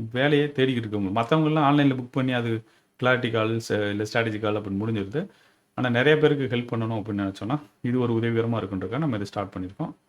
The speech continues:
இதை வந்து மாணவர்கள், முக்கியமா இன்ஜினியரிங் முடிச்சுட்டு வேலை தேடிக்கிட்டு இருக்க மாணவர்கள், இல்ல இப்ப வேலை இழந்து வேலை தேடிக்கிட்டு இருக்கவங்க வந்து இதை சரியா பயன்படுத்திக்கலாம்.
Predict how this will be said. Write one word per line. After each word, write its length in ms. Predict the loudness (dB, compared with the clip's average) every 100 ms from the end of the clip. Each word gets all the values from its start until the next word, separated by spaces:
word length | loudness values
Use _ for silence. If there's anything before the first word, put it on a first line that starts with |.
| -8
இதை 200 | 0 0
வந்து 480 | 0 -2 -2 -2 -6
மாணவர்கள், 600 | -2 2 2 0 -2 -8 _ _ _ -10
முக்கியமா 240 | -2 0 0
இன்ஜினியரிங் 520 | 2 2 2 0 0
முடிச்சுட்டு 320 | -2 -4 -4
வேலை 220 | 0 0
தேடிக்கிட்டு 280 | 0 -2 -2
இருக்க 200 | -4 -4
மாணவர்கள், 460 | -2 -2 -4 -6 -10 _ _ _ -6
இல்ல 160 | -2
இப்ப 160 | 0 0
வேலை 260 | 2 2
இழந்து 280 | 2 -2 -2
வேலை 200 | 0 0
தேடிக்கிட்டு 220 | 0 -2
இருக்கவங்க 280 | -6 -6 -4
வந்து 160 | -2 -2
இதை 280 | -2 -4 -4
சரியா 280 | -4 -2
பயன்படுத்திக்கலாம். 600 | -2 -4 -4 -6 -8 -8